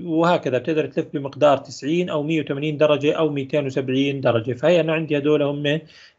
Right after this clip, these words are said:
التو inverters تبعوني، راح أحطهم زي هيك. تمام، هلا،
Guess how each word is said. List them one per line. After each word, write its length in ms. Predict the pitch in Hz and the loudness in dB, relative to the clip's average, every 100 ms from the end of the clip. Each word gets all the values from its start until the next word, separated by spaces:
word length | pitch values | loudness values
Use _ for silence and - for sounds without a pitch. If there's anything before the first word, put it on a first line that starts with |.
| - | -4
التو 280 | 143 175 160 | 2 4 4
inverters 500 | 131 139 135 120 - | 6 2 2 -2 -2
تبعوني، 420 | 127 127 156 170 | 2 2 2 0
راح 100 | 165 | -2
أحطهم 320 | - - 156 | 0 0 2
زي 140 | 135 107 | 2 0
هيك. 160 | 95 - _ _ _ _ _ _ _ _ _ _ _ _ | -2 -16 _ _ _ _ _ _ _ _ _ _ _ _
تمام، 320 | - 139 165 190 | -6 0 0 2
هلا، 420 | 190 151 160 - | 2 4 4 2